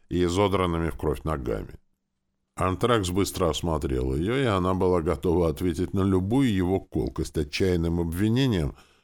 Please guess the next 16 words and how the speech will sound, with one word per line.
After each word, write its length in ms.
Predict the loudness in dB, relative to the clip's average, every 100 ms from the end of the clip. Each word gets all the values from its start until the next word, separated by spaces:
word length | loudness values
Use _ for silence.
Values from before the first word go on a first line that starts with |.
| _
что 160 | -2 -2
это 180 | 0
все 220 | -2 2 4
его 320 | 4 4 4
вина. 460 | 2 0 -2 -4 -10 _ _ _ -12
Однако 400 | -6 -6 -4 -2
он 140 | -2
ничего 420 | -2 -4 -6 -6
не 140 | -6 -8
стал 240 | -8 -8
говорить 500 | -4 -2 -2 -2 -6
и 60 | -4
также 320 | -4 -2 -2
внимательно 680 | 0 0 -2 -2 -2 -2
осмотрел 500 | -2 -4 -6 -4 -4
берег. 360 | -4 -8 -14 -16